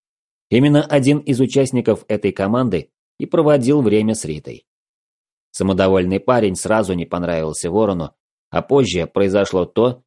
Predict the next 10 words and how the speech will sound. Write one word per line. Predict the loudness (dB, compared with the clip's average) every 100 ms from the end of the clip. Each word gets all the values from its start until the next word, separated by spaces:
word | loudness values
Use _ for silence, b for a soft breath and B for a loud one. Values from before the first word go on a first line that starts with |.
| _
что | -2 0
заставило | 2 -2 0 0 2 2
его | 2 2 0
по-настоящему | 0 -4 -2 -2 -2 0 0 -2 -2 0
возненавидеть | -2 -2 -4 -2 -4 -6 -8
Алекса. | -8 -8 -8 -14 -14 _ _ _ _ _ _ -2
Ворон | 2 2 2 0
застал | -2 0 0 0
эту | -4 -6 -4
парочку | -2 -2 -4 -8 -12